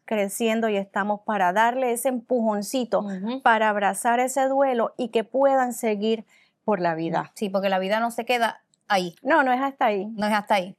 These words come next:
Speaker 2: no es hasta
Speaker 1: No.
Speaker 2: ahí.
Speaker 1: Mírenme a mí, que después de diez
Speaker 2: ¡Ave
Speaker 1: años, miren
Speaker 2: María,
Speaker 1: dónde
Speaker 2: sí!
Speaker 1: estoy.
Speaker 2: Y está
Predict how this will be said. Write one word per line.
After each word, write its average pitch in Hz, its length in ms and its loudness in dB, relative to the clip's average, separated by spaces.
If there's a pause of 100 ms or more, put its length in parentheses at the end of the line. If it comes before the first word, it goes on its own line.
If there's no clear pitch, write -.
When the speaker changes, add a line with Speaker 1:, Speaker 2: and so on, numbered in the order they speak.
Speaker 2:
no 196 80 -8
es 190 60 -6
hasta 190 100 0
Speaker 1:
No. 190 60 2
Speaker 2:
ahí. 185 240 -2
Speaker 1:
Mírenme 381 440 4
a 370 60 6
mí, 349 160 2
que 285 120 4
después 285 280 4
de 339 140 6
diez 320 280 6
Speaker 2:
¡Ave 359 180 4
Speaker 1:
años, 359 200 6
miren - 20 0
Speaker 2:
María, 359 560 4
Speaker 1:
dónde 320 240 4
Speaker 2:
sí! 330 140 -4
Speaker 1:
estoy. 302 600 6
Speaker 2:
Y 220 140 0
está 226 200 2